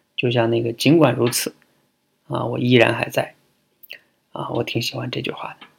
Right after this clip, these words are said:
尽管如此，我依然还在。二零一八年我还会，还会再在。好，那二零一八年呢，我的期待呢，就是第一个呢，我们现在最近做了闯关课。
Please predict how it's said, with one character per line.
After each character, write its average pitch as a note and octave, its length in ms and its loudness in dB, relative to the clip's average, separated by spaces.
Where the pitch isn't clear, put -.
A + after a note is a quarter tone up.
尽 B2 180 0
管 C3+ 180 -2
如 - 100 -12
此， - 240 -8
我 A#2 80 -2
依 A2 120 -4
然 A#2 180 -2
还 C#3+ 140 -6
在。 D3 240 -10
二 C#3 120 4
零 B2 160 4
一 B2 60 0
八 B2 180 -2
年 B2 160 -4
我 B2+ 60 -8
还 B2 200 -6
会， C3 240 0
还 - 180 0
会 C3 160 0
再 - 120 -6
在。 - 220 -12
好， - 280 0
那 C3 100 4
二 B2 100 8
零 B2 160 6
一 A#2+ 60 4
八 B2 160 4
年 A#2 180 2
呢， A#2 100 2
我 A2+ 40 0
的 A2 100 0
期 - 280 2
待 A#2+ 180 10
呢， A#2 140 0
就 A#2 120 -4
是 - 300 -8
第 A#2+ 140 2
一 A#2+ 80 2
个 B2 120 -4
呢， B2 160 -4
我 C3 80 -4
们 A#2+ 120 0
现 A#2+ 140 2
在 B2 80 4
最 B2 160 2
近 B2 180 2
做 C3+ 180 2
了 C3 120 0
闯 A2 240 -6
关 B2+ 200 4
课。 - 280 -2